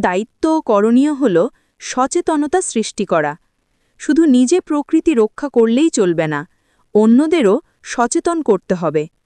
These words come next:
পরিবার, বন্ধু ও সমাজে পরিবেশ রক্ষার বার্তা ছড়িয়ে দেওয়া আমাদের নৈতিক দায়িত্ব।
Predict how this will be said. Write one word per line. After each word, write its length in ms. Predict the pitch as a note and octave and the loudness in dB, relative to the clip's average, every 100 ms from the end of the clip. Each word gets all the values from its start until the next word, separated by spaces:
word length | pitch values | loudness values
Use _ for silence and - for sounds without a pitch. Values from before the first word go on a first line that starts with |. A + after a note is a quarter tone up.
| _ _ _ A3+ | _ _ _ 0
পরিবার, 400 | A#3 C4+ D#4 D#4 | 2 2 2 0
বন্ধু 480 | G#3+ G3 G3 F#3+ C4+ - | 2 2 2 0 -2 -2
ও 60 | A3+ | -4
সমাজে 540 | - G#3 G3+ B3+ F#3 A3 - _ _ | -4 -2 0 2 0 -2 -4 _ _
পরিবেশ 380 | B3 B3+ D4 D#4+ - | 0 2 2 -2 -4
রক্ষার 340 | D4 - D#4 B3 | -6 -4 -4 -2
বার্তা 440 | F3+ F3 - C4+ | -2 -4 -4 -6
ছড়িয়ে 420 | C4+ - A3 C4 | -4 0 0 0
দেওয়া 260 | B3 A3 E3 A3+ _ _ _ | 2 2 2 -2 _ _ _
আমাদের 340 | - A#3 B3 D4 | 2 2 2 2
নৈতিক 500 | G#3+ G3+ C#4+ C#4 E3+ | 2 2 2 0 -2
দায়িত্ব। 380 | D#3 D3+ D3+ _ | -2 -4 -4 _